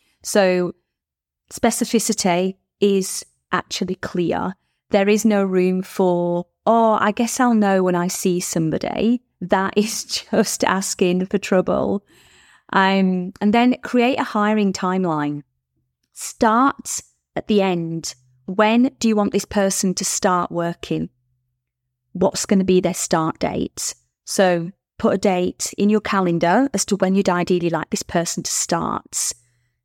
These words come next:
Highly likely the person you're interviewing, depending what industry you're in, they could be on a two to four week notice period in their current role.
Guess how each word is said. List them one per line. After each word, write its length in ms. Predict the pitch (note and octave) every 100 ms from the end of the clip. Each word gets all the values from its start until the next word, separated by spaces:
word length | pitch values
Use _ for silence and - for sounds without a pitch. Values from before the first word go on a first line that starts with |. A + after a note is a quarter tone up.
| _ _
Highly 380 | - A3 A#3
likely 640 | A3 G3+ G3 - G3+ F3 E3+
the 60 | -
person 380 | - F#3+ - F#3
you're 120 | F3
interviewing, 800 | A3+ B3 A3+ G#3 F#3 F3 F3 F#3 _ _
depending 360 | G3+ - G#3 F#3+
what 140 | -
industry 500 | A3 A#3 A3 - G3
you're 180 | F3 E3
in, 280 | F#3 C#4 D#4+ _ _ -
they 100 | G3+
could 180 | -
be 100 | A#3
on 80 | C#4
a 60 | A#3+
two 280 | - G#3+ G3
to 120 | -
four 320 | - G3 F#3
week 360 | F3+ F3+ - _ -
notice 360 | F#3 F#3 G3 -
period 440 | - E3 D#3+ D#3+
in 120 | -
their 120 | E3+
current 380 | D#3+ - E3 F3
role. 400 | D#3+ E3 G3 F#3+